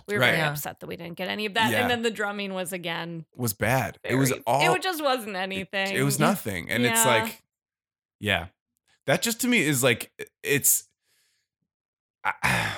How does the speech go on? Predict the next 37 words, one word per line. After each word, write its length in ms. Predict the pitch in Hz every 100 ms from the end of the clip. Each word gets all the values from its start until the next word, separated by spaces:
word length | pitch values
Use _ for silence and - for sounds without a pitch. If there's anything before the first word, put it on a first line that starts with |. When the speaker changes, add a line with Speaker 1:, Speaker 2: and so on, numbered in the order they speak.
| -
Speaker 2:
<sighs> 200 | _ -
it 140 | 147
just, 220 | 165 147 -
I 80 | 151
was 120 | 170
just 140 | 165 185
like, 120 | 147
start 400 | - 175 202 226
the 60 |
whole 120 | 214 226
process 560 | - 180 180 190 180 - 117
earlier. 480 | 135 131 110 76 - 104
Give 200 | 147 175
Speaker 3:
Yes. 100 | 175
Speaker 2:
them 120 | 226 226
Speaker 1:
Yes. 220 | - -
Speaker 2:
longer 420 | 117 147 170 156
Speaker 3:
Yes. 160 | 208 -
Speaker 2:
time 360 | 131 135 139 135
to 160 | 131
get 420 | 104 120 127 -
stronger 840 | - - - 117 113 123 113 104 104
in 260 | - 123 113
every 420 | 123 123 117 127 107
arena. 540 | 107 113 127 104 101
Speaker 1:
If 100 | 247
you're 80 | 330
Speaker 3:
Mm-hmm. 80 | -
Speaker 1:
not 200 | 311 359
casting 480 | 339 262 - 277 262
Broadway 400 | 233 208 208 214
performers, 800 | - 214 - 190 196 214 226 -
because 320 | - 214 233
I'm 140 | 240 233
sure 260 | - 269
with 140 | 294 233
Valentina, 520 | 240 214 208 226 220